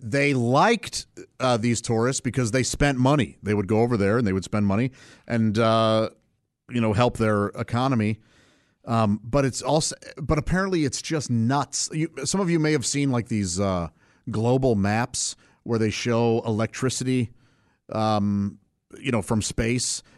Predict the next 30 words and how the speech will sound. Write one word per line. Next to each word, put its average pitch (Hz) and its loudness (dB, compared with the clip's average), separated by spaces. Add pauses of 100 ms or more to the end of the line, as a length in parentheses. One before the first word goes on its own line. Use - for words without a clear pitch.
(100)
and 113 -2
all 123 0
these 120 0
countries 120 -2
are 107 0
lit 110 2
up. 113 0 (260)
But 113 -4
over 120 2
North 110 2
Korea, 107 0
it's - -6
just 92 -8
black 85 -8 (360)
because 117 -2
there's, 101 -2
like, 107 -2
no, 113 0
apparently 143 0
that's, 123 0 (1300)
that's 135 -2
sort 160 2
of 120 -2
the, 127 -4
that's, 139 -2 (320)
I 123 -2
mean, 120 2
apparently 143 2
that 131 2
was 104 -2